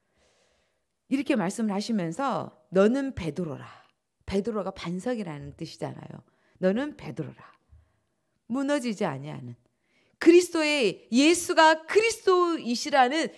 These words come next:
그 믿음의 고백한 이, 고백한 이곳에 예수님께서 "내 교회를 세우리라고" 말씀하셨어요. 내 교회. 예수님의 교회.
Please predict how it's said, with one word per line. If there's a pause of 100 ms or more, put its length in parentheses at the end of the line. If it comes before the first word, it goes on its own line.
(140)
그
믿음의
고백한 (240)
이, (300)
고백한 (300)
이곳에 (960)
예수님께서
"내
교회를
세우리라고"
말씀하셨어요. (300)
내
교회. (1300)
예수님의
교회.